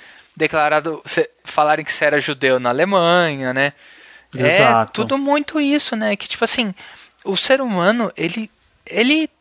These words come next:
Speaker 1: tem essa podridão que, tipo, é triste a gente pensar nisso, mas o ser humano tem essa podridão intrínseca, né, cara?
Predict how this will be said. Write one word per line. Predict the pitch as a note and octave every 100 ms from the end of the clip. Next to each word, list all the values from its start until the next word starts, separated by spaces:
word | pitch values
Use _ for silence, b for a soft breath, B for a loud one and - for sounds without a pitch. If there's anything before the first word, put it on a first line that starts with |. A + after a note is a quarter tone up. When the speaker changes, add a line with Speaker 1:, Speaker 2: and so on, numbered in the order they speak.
| -
Speaker 1:
tem | - D#4+
essa | E4+ A#3
podridão | - G3+ F3 D#3+ D#3+ F#3+
que, | -
tipo, | - - E3+
é |
triste | _ - F3 G#3 F3
a |
gente | E3+ -
pensar | D#3+ D#3 - C#3
nisso, | C3+ -
mas | D#3 D#3
o | D#3
ser | - D#3+
humano | C#3 C#3+ D3 B B B B
tem | -
essa | D3 C#3+
podridão | - C3 A#2+ B2+ B2
intrínseca, | B2 A#2+ - B2+ B2 - - A#2+
né, | A#2+
cara? | - C3 A#2+